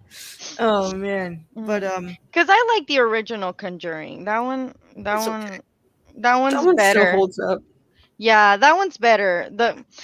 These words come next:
Speaker 2: 'cause the other ones, I feel like I watched, um, Annabelle Creation, and in those, like, it was scary, yes, but you didn't really see a lot of, like, the demon too much. It was kind of like,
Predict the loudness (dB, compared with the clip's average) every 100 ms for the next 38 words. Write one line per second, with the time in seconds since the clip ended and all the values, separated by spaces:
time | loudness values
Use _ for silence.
0 | -12 -2 -2 -2 _ -14 -10 -4 0 2
1 | 2 0 0 0 0 -4 -8 -16 _ _
2 | -6 -6 0 0 2 0 0 2 2 0
3 | -2 -10 -14 -16 -6 -4 -2 -4 -8 -6
4 | -2 -2 -2 -4 -6 -8 -8 -6 -8 -8
5 | -8 -6 -6 -10 -14 -20 _ -20 _ _
6 | _ _ -2 0 0 -2 -6 -4 0 2
7 | 2 -2 -6 -14 -16 _ _ _ -4 -4
8 | -8 -20 _ _ 0 2 2 -2 -8 -2
9 | 0 2 0 -2 -4 -2 0 -2 -6 -14
10 | -20 -20 _ 0 4 4 4 2 2 0
11 | -4 -8 -10 -2 0 4 2 0 -4 -6
12 | -6 -8 -8 -10 -10 -10 -12 -14 -14 -16
13 | -14 -16 -16 -14 -10 -8 -8 -8 -8 -8
14 | -8 -10